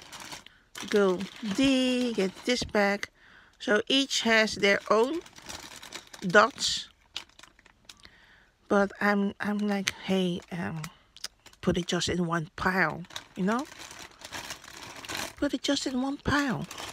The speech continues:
So, let's see.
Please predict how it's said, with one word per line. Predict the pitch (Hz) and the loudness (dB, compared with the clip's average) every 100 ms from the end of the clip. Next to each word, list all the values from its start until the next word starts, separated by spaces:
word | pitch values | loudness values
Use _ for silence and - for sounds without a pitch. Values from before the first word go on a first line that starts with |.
| - - - - - - - - | -16 -20 -20 -20 -20 -18 -14 -10
So, | - - 240 233 - - - - - - - - - - - - | -2 2 4 2 0 -8 -10 -10 -12 -14 -14 -14 -16 -16 -16 -6
let's | 262 - | -4 0
see. | 208 156 | 0 0